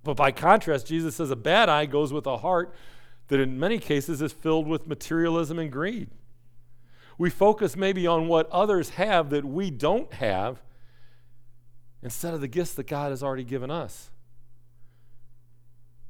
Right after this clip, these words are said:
We lust after a bigger house, a nicer car, a bigger retirement fund.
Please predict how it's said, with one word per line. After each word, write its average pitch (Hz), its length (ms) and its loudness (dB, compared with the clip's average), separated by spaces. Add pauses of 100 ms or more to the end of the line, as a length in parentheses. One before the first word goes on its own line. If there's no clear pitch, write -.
(140)
We 131 180 -2
lust 151 500 2
after 131 320 0
a 117 60 -4
bigger 127 280 -2
house, 139 520 -6 (1300)
a 104 80 -10
nicer 127 360 -2
car, 165 480 -8 (680)
a 131 80 0
bigger 151 320 4
retirement 156 680 -2
fund. 85 460 -6